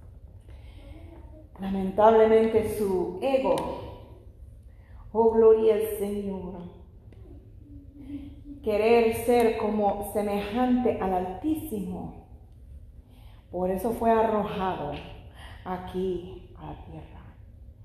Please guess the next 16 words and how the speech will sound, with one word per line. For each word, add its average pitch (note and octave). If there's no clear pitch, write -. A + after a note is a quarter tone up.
Y G#3
por G3
cuanto G3
él A#3
ya A3
experimentó F#3
de G3
la F#3+
gloria F#3+
de F3+
Dios F#3
allá F3
en F#3
el F3+
cielo, E3
él F3+